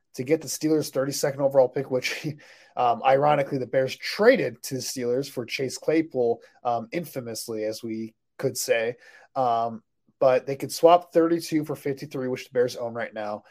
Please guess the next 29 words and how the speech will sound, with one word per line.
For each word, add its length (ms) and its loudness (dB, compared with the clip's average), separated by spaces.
Um, 240 0
and 100 -8
the 60 -12
Bears 300 0
could 120 -2
also 240 2
swap 400 2
the 100 -8
Steelers 420 2
pick 160 -4
of 80 -16
forty-nine 640 -2
for 340 -4
the 80 -8
Bears 300 -2
pick 220 -4
of 100 -8
sixty-one 500 0
right 220 -6
now 160 -2
in 80 -8
the 60 -10
second 340 -4
round, 260 -4
and 140 -2
then 160 -2
give 240 2
up 200 4
a, 280 0